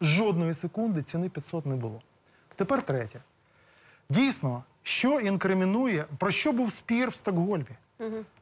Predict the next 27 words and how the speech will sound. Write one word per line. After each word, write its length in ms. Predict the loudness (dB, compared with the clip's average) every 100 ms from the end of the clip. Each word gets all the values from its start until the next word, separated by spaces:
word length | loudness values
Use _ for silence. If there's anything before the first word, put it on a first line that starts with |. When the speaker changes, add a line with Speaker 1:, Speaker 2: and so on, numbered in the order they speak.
| _ _ -10
Speaker 1:
В 60 |
Стокгольмі 580 | -2 2 4 4 4 2
був 200 | 0 -2
спір 320 | -4 0 0
про 180 | 2 0
те, 320 | 0 0 0 -2
справедливий 640 | -12 -2 0 2 2 2 0
абсолютно 380 | -2 -6 -4 -6
спір, 320 | -4 -4 -2
який 260 | -2 0 -2
справедливо 760 | 0 2 2 2 2 2 2
виграла 380 | 0 0 0 0
Україна. 540 | -2 -2 -2 -2 -4 -6 -4
І 80 |
це 120 | -2 0
велике 340 | 0 -2 -4
досягнення 520 | -4 -4 -2 -2 -2
України. 340 | -4 -4 -6 -8 _ _ _ -20 -20 -10
Про 160 | -2 0
те, 320 | 2 2 2
що 180 | 2 0
в 160 | 2 2
одинадцятому 960 | 2 2 2 2 0 -4 -6 -10 -12 _ _ 0 2 2 0
тринадцятому 840 | 2 2 4 2 0 -2 -2 0
роках 460 | -2 0 0 -2 -6 _ _ -12 0
Україна, 760 | 0 2 2 2 2 0 -2 -4 _ _
увага, 560 | -2 0 2 2 0